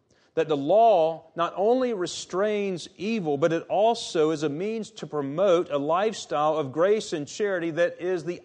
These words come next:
opposite of the forbidden sin. It's a hermeneutic that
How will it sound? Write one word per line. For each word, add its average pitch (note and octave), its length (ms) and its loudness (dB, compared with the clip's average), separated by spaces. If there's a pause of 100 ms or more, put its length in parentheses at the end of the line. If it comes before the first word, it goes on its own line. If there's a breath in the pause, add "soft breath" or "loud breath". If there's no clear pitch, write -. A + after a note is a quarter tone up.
opposite A3 960 -2
of D#3 260 -2
the F#3 100 -4
forbidden D3+ 640 -4
sin. D3 580 -4 (4000)
It's F3+ 180 0
a F#3 100 4
hermeneutic F#3 880 -2
that D#3 280 -2